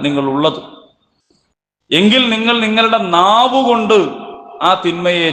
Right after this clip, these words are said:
ചെറുക്കണം. ആരെങ്കിലും എന്തെങ്കിലും ചെയ്തോട്ടെ എന്ന് വിചാരിച്ചിരിക്കാൻ ഒരു മുഅ്മിനിനെ സംബന്ധിച്ച് സാധ്യമല്ല. തൻ്റെ ചുറ്റുപാടുകളിൽ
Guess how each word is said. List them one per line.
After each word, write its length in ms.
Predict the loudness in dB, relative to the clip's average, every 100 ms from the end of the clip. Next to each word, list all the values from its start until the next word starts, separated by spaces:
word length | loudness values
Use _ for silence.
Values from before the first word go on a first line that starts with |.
| 0
ചെറുക്കണം. 480 | -2 0 0 0 -2 -2 0
ആരെങ്കിലും 420 | 2 0 0 -2
എന്തെങ്കിലും 480 | -2 -2 0 0 0 -2
ചെയ്തോട്ടെ 460 | -4 0 2 2 -2 -4 -14 -20 -20 -20 _ _ _ -2
എന്ന് 260 | 0 2 0
വിചാരിച്ചിരിക്കാൻ 840 | 2 2 2 2 0 -2 0 0 0
ഒരു 80 | 0 -2
മുഅ്മിനിനെ 460 | -4 -4 -2 -2 -2
സംബന്ധിച്ച് 460 | -4 -4 -4 -8 -8 -2
സാധ്യമല്ല. 540 | -2 -2 -4 -2 -2
തൻ്റെ 240 | -2 -2 0
ചുറ്റുപാടുകളിൽ 680 | 0 0 2 2 4 2 2